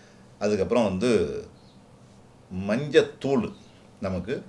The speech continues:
நல்ல மஞ்சத்தூள், கொஞ்சம் குவாலிட்டியா இருக்கக்கூடிய மஞ்சத்தூள் கொஞ்சம் எடுத்துங்க அதுல.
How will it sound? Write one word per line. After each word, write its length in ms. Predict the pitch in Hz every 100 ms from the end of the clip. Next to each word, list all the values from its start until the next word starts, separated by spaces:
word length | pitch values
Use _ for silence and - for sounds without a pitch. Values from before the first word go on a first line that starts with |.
| -
நல்ல 240 | 98 101
மஞ்சத்தூள், 540 | 98 92 90 87 90 104
கொஞ்சம் 240 | 90 85 87
குவாலிட்டியா 440 | 87 82 87 80
இருக்கக்கூடிய 480 | 73 73 76 117 147 - 87 85
மஞ்சத்தூள் 460 | 104 107 101 85
கொஞ்சம் 260 | 76 73 69
எடுத்துங்க 260 | 65 69 65
அதுல. 280 | 64 62